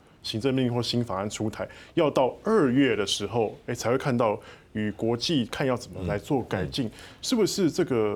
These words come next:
Speaker 1: 外交方面，其实现在对拜登来讲，他不是这么急迫的？难道跟邻国打好关系，或是跟盟国打好关系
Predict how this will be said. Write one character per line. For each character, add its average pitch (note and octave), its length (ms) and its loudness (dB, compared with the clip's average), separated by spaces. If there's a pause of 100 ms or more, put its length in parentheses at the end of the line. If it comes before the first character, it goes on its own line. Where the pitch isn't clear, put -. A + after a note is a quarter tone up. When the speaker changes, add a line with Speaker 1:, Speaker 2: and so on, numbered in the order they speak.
Speaker 1:
外 F3 180 2
交 A#2+ 180 0
方 A#2+ 160 0
面， B2 100 0
其 G#2+ 100 -6
实 A2 100 -4
现 A#2 160 -4
在 B2 100 0
对 A#2+ 140 0
拜 A2 160 -2
登 G#2 120 -4
来 F#2 140 -6
讲， G#2 240 -8
他 C#3+ 160 -4
不 B2 120 -10
是 A#2 120 -4
这 A2+ 140 -4
么 G2+ 160 -6
急 - 300 -8
迫 A#2 280 -2
的？ - 100 -12
难 G#2 140 -4
道 F#3+ 160 2
跟 F3 260 0 (160)
邻 B2+ 220 -2
国 C3 160 0
打 B2+ 100 0
好 G#2+ 140 0
关 A2 260 -4
系， A2+ 200 -4
或 C3 120 -2
是 A2+ 120 -4
跟 B2+ 120 0
盟 B2 220 0
国 C3 160 0
打 B2+ 80 -2
好 A2+ 140 0
关 A2 180 -2
系 A2+ 260 -6